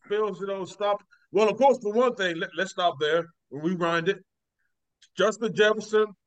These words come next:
uh, definitely made a catch that I thought was, was probably gonna rival, was it O-, O-, O B J?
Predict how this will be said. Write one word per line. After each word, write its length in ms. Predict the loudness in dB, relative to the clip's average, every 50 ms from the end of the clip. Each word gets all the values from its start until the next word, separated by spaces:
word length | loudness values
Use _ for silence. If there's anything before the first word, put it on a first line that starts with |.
| _ _ -14 -12
uh, 220 | -12 -10 -10 -12 -6
definitely 360 | 0 0 0 0 0 -4 -4
made 240 | -2 0 0 -2 -2
a 40 |
catch 380 | -6 -8 -6 -4 -4 -4 -4 -6 -8 -4
that 160 | -4 0 0
I 140 | 0 0 -2 -4
thought 260 | -4 -4 -2 -2 -4
was, 180 | -6 -10 -16 -18 -20 -20 -20 -20
was 120 | -18 -16 -8
probably 220 | -6 -6 -6 -4 -6
gonna 220 | -8 -8 -6 -2
rival, 480 | 2 2 2 2 2 -2 -4 -6 -6 -8 _ _ _ _ _ _ _ _ -14
was 140 | -12 -8 -8
it 80 | -6 -6
O-, 140 | -8 -6 -2
O-, 220 | 0 0 0 0 0
O 180 | -2 0 0 0
B 220 | -2 -6 -8 -8
J? 380 | -4 -2 0 2 2 2 0 -2